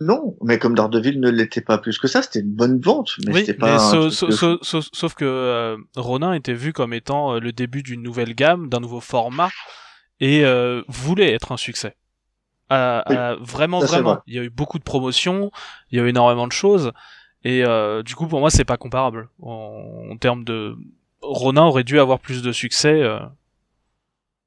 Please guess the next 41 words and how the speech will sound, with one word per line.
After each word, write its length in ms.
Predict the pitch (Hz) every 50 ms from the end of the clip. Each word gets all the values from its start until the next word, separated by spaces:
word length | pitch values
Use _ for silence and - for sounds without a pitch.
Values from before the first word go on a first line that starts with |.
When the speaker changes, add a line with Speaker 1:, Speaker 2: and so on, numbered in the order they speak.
| _ _ _ _ _ _ _ _ -
Speaker 2:
par 100 | 117 113
rapport 320 | 110 110 - 135 131 131
à, 60 | 117 - -
au, 100 | 131 127
tout, 320 | - - 139 143 131 123
à 80 | 123 120
tous 140 | - - 147
les 180 | 131 123 123
efforts 220 | 127 - - 151 -
qui 120 | - 131
ont 40 | 120
été 160 | 110 - 120
faits 220 | - - 151 143
pour 200 | _ - 123 -
que, 80 | - 127 113 - - - - - -
pour 100 | 160 -
que 100 | - 147
c'en 140 | - 143 123
soit 180 | - - 120
un. 100 | 113 107 _ _ _ - - - _ _ _ _ _ _ _ - - _ -
Speaker 1:
Oui, 120 | 160 160
mais 140 | 151 139 127
Miller, 300 | 117 117 117 117 131 143
à 60 | 135
cette 160 | - - 113 -
époque-là, 240 | 107 104 - 143
était 160 | 139 - - 123
pas 120 | - 113
connu. 320 | - - 151 175 170 160 - _ _
Enfin, 220 | - 147 120 - - -
pas 140 | - 139 143
autant 340 | 143 139 127 - 156 165 165
qu'il 280 | 160 - 131 123 120
ne 100 | 120 120
le 180 | 120 120 117 113
sera 300 | 117 - - 151 156 143
après, 320 | 131 - - - 143 147
euh, 100 | 139 131
D 160 | 117 107 113 110
K 100 | - 135
R. 300 | 143 151 139 110 107